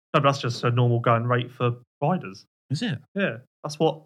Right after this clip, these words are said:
Speaker 1: X rider paid.
Speaker 2: Was it?
Speaker 1: Yeah.
Speaker 2: What? So if, if I wanted to ride in a G P team, I could pay thirty thousand. I'm in there.
Speaker 1: That's what someone paid this year.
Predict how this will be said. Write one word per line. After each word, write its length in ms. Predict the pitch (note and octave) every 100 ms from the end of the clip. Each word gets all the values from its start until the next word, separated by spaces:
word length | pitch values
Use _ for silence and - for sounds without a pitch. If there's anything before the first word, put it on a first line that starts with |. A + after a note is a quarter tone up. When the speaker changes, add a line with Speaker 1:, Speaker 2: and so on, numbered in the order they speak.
| -
Speaker 1:
X 420 | D3+ D3 - -
rider 300 | C#3+ D3 D3
paid. 400 | D3+ G3 B2+ A#2+ _ _ _ _ _ -
Speaker 2:
Was 140 | D#3
it? 160 | C4 - _ _ _
Speaker 1:
Yeah. 340 | D4 B3+ - B2
Speaker 2:
What? 160 | C#3 -
So 120 | -
if, 320 | C3 - -
if 140 | C3 B2+
I 100 | C#3
wanted 200 | B2+ B2
to 80 |
ride 220 | A#2 A#2 A2
in 80 |
a 60 | A2+
G 180 | A2 A2+
P 220 | A2 A#2
team, 260 | A2 - F#2+
I 80 |
could 140 | G#2 -
pay 120 | G2+
thirty 260 | G2 A2+ G2
thousand. 360 | G#2+ G#2+ G2
I'm 140 | F2 G2
in 80 | A2
there. 140 | -
Speaker 1:
That's 140 | E3+ F3
what 80 |
someone 260 | D3+ D3 C3
paid 200 | C#3 B2+
this 180 | D3 -
year. 220 | - D3+